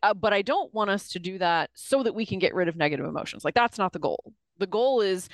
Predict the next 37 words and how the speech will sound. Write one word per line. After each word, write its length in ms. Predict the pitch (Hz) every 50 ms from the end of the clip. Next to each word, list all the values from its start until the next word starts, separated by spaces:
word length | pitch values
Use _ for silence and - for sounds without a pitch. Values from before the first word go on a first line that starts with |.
| - - - -
having 360 | 208 214 226 233 226 220 208
a 80 | 185
good, 400 | 185 170 175 185 180 180 180 170 - -
honest 760 | 160 165 170 175 170 160 160 165 170 - - - - - - _ - - - -
sense 300 | - - 214 202 - 180
of 80 | 170
self 680 | - - 339 320 247 190 175 170 170 165 - - - - -
and 140 | 190 196
knowing 240 | 196 208 214 214 208
how 160 | 208 202 190
to 80 | 175 170
love 240 | 165 180 190 202 185
it, 240 | 165 143 143 - _ _ _ _ -
even 280 | - 220 220 208 214 208
though 380 | 190 180 175 170 165 165 160 - -
it 160 | 170 165 -
can 160 | - 202 185
be 260 | 165 180 175 170 165
kind 240 | - - 170 165 165
of 60 | 160
screwed 260 | - - - 190 220 - 466 440 427
up 80 | 415 _ -
and 160 | 180 170 160
even 380 | - 170 175 170 165 175 170 175
though 420 | 170 160 160 156 151 151 151 147 -
it 120 | 151 160
can 180 | - 185 165 156
be 380 | 170 156 151 151 151 147 143
a 60 | -
little 180 | 160 165 165 170
bit 140 | 156 156 -
malformed 600 | 156 151 151 - - 320 320 320 302 294 294 262
and 100 | 202 170
it's 120 | 147 - -
a 40 |
little 180 | 151 151 147 151
fragile. 840 | - - 269 302 277 277 269 262 262 254 254 247 247 247 240 240